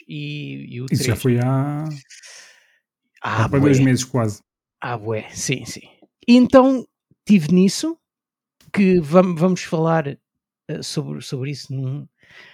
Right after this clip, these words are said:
Speaker 1: não será o próximo episódio, será o outro a seguir. Neste momento, eh, o, os dois primeiros já terminei, já estão platinados até. Estou no terceiro,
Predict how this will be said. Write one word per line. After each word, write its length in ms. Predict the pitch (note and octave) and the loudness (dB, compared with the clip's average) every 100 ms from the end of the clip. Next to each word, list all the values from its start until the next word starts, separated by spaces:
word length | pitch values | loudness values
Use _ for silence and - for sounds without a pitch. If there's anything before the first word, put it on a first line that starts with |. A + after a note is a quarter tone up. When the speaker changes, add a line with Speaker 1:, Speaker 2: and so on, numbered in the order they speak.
| - | -6
Speaker 1:
não 140 | E4 E4+ | -2 2
será 220 | D#4+ C#4+ | 8 8
o 60 | |
próximo 400 | G#3+ A#3+ - G#3+ | 8 4 4 2
episódio, 500 | F#3 D#3 B2+ B2+ B2+ | 2 0 0 0 -2
será 340 | B2 - D#3 D#3+ | -6 -2 0 2
o 360 | D#3 D3+ D3+ D#3+ | 2 0 -2 0
outro 300 | E3 - C#3+ | -2 -2 -6
a 20 | |
seguir. 380 | - C3+ A#2 D3 _ _ _ _ - | -6 -10 -10 -12 _ _ _ _ -6
Neste 440 | F3+ F#3+ F#3+ - G3 | 0 4 2 0 0
momento, 680 | G3+ G3+ F#3+ F3 D3+ C3 - _ _ _ _ _ - | 4 4 4 0 -4 -6 -8 _ _ _ _ _ 4
eh, 140 | G3 G3+ | 4 6
o, 300 | G3+ G3 F#3+ | 2 4 2
os 120 | D#3+ | 4
dois 180 | G3 - | 4 4
primeiros 380 | G3 G3 F#3+ | 0 2 2
já 140 | D3+ E3 | 2 0
terminei, 540 | - E3+ F3+ A3 C#4+ D3+ | 2 2 2 0 -2 0
já 180 | D#3 | 2
estão 240 | C#3+ D3+ C#3+ | 2 -2 -2
platinados 640 | C#3 B2 B2+ D3 F3+ - | -4 -4 -2 0 -2 -6
até. 320 | C3+ D3+ F#3 - - - - - _ _ | -4 -2 -4 -6 -20 -20 -20 -20 _ _
Estou 200 | - G3+ | 6 6
no 160 | G3+ G3 | 8 4
terceiro, 680 | G3 D#3 - G3 A3 B3 | 2 -2 2 2 2 -2